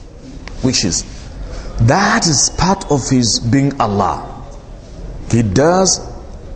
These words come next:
as he wishes. Not you, not me. We are masakin, makhluqat, created entities,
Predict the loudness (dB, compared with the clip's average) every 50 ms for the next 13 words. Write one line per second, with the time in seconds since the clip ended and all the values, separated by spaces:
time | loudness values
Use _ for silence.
0 | -8 -2 2 2 4 4 2 2 2 2 2 2 0 0 0 0 0 -2 -2 -6
1 | -10 -12 -12 -14 -12 -10 -10 -10 -10 -8 -10 -2 2 4 4 4 4 4 4 4
2 | 4 2 0 0 -2 -2 0 2 2 2 2 2 0 -2 -4 -6 -10 -12 -12 -12
3 | -12 -10 -10 -10 -10 -8 -4 0 2 4 4 6 6 4 4 4 4 2 0 0
4 | 0 2 2 2 2 0 -2 -4 -8 -12 -14 -14 -12 -12 -12 -12 -12 -12 -6 0
5 | 0 2 2 4 4 4 4 4 4 2 2 2 2 2 2 0 -2 -6 -10 -12
6 | -14 -14 -14 -16 -16 -16 -14 -14 -10 -2 0 2 2 4 4 4 4 2 2 4
7 | 4 4 4 2 2 2 0 0 0 0 0 0 2 2 2 0 0